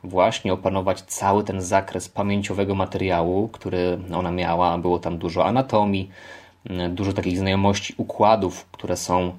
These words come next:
w człowieku. Więc faktycznie dobrą pamięć, e, no, można było tam zastosować, tak? E, bo ta dobra pamięć jest tam wśród takich przedmiotów bardzo, bardzo wymagana. Oczywiście tak naprawdę w każdym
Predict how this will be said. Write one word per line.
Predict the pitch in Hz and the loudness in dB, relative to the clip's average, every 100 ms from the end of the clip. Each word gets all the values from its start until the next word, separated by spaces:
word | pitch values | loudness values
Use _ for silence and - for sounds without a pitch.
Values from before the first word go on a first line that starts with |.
| - | -14
w | - | -10
człowieku. | - 90 85 - 117 147 - - - _ _ _ _ _ | -4 -2 -2 0 0 0 -6 -20 -20 _ _ _ _ _
Więc | 113 208 269 - | 2 2 2 2
faktycznie | 135 156 - 120 | 2 2 2 2
dobrą | 117 120 120 | 4 4 4
pamięć, | 95 98 95 92 - - | 2 2 0 -2 -4 -2
e, | 92 90 90 90 90 90 - | 0 2 2 2 0 -4 -8
no, | 98 117 143 | -2 0 2
można | 127 120 117 | 2 2 0
było | 98 113 | 2 0
tam | 117 120 | 2 2
zastosować, | 104 107 - 101 110 90 85 | 4 0 -2 -2 0 0 -2
tak? | - 95 101 | 0 0 2
E, | 90 90 | -2 -2
bo | 95 90 | -2 -2
ta | 92 | 0
dobra | 98 98 | 4 4
pamięć | 98 98 98 95 | 4 2 2 2
jest | 95 - | 2 2
tam | 92 92 90 90 | 0 0 -2 -4
wśród | - - - 98 | -8 -6 -6 -2
takich | 104 - 95 | -2 -2 -4
przedmiotów | - 98 92 95 98 | -4 -2 -2 -2 2
bardzo, | 101 98 95 | 2 2 2
bardzo | 101 92 | 2 2
wymagana. | 92 92 90 87 90 | -2 -2 2 2 2
Oczywiście | 90 85 - 87 | -2 -4 -4 -4
tak | 90 | -4
naprawdę | 92 92 90 | 0 0 0
w | - | -4
każdym | - 117 110 90 85 | 0 2 2 0 -2